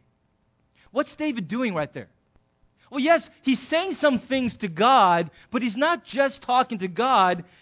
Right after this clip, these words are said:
He's speaking truth to his own heart. Do you understand that? All these things that David writes to God, he's not just trying to do, get brownie points with God. I mean, doesn't that just sound like something if you're trying to be a total brown noser in God's classroom?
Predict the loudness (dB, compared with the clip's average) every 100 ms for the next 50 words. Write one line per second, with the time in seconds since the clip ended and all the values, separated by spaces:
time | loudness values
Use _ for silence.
0 | -8 -6 -6 -12 -4 -4 -2 -8 -8 -8
1 | -8 -8 -6 -2 -2 -2 -4 -2 -2 -2
2 | 4 6 6 2 _ _ _ _ _ _
3 | _ _ _ _ _ _ _ _ -12 -6
4 | -4 -6 -6 -6 -4 -4 -6 _ _ _
5 | _ _ _ _ _ 2 4 4 2 -4
6 | -4 -4 -4 -4 -6 -2 2 2 0 -6
7 | 0 0 0 -2 -2 -6 -4 -2 -2 -4
8 | -8 -2 -2 -2 2 4 4 0 -4 -4
9 | -6 -6 -4 2 2 2 -6 -12 -6 -6
10 | -4 -6 -6 -2 0 2 0 -2 -8 -4
11 | -6 -6 -8 -6 -6 -2 -4 -2 0 0
12 | 0 0 2 2 0 -4 -4 -6 -4 -4
13 | -4 -4 -6 -6 -8 -14